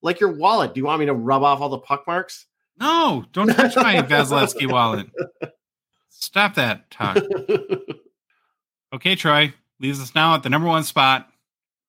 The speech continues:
Speaker 2: And I don't think it'll be a surprise to many, but of course, we're talking about Leon Draisaitl's sidekick,
Speaker 1: <laughs>
Speaker 2: Connor McDavid.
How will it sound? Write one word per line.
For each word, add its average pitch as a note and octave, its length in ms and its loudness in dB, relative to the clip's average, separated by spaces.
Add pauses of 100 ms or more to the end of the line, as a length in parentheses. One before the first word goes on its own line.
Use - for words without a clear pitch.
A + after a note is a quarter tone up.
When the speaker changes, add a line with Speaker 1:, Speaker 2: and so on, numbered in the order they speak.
(280)
Speaker 2:
And B2 240 -4
I B2 60 -2
don't C#3 180 -2
think C#3 220 -6
it'll C3+ 160 -2
be C3+ 140 -4
a C3+ 40 -2
surprise B2 640 -2
to - 80 -12
many, A2+ 360 -4
but A#2 120 -10
of A#2 80 -12
course, B2+ 300 -6
we're B2+ 60 -14
talking C#3 320 0
about C3 340 2 (400)
Leon E3+ 380 2
Draisaitl's D#3+ 560 0
sidekick, C#3+ 520 0
Speaker 1:
<laughs> - 20 -10
Speaker 2:
Connor C3+ 200 2
McDavid. C3+ 640 -4